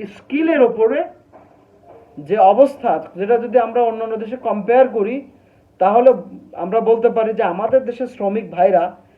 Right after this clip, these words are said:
যারা অন্যান্য দেশে ওভারসিজে কাজ করে, তারা অন্য কান্ট্রি থেকে অনেক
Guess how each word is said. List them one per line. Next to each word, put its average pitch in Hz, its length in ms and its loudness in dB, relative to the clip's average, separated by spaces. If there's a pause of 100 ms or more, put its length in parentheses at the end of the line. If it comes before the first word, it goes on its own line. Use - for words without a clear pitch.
(200)
যারা 190 400 4
অন্যান্য 196 520 -2
দেশে 196 220 -6
ওভারসিজে 226 540 0
কাজ 185 200 -4 (120)
করে, 185 280 -6 (380)
তারা 202 180 2
অন্য 240 400 2
কান্ট্রি 247 460 -2
থেকে 247 460 -6 (420)
অনেক 247 380 0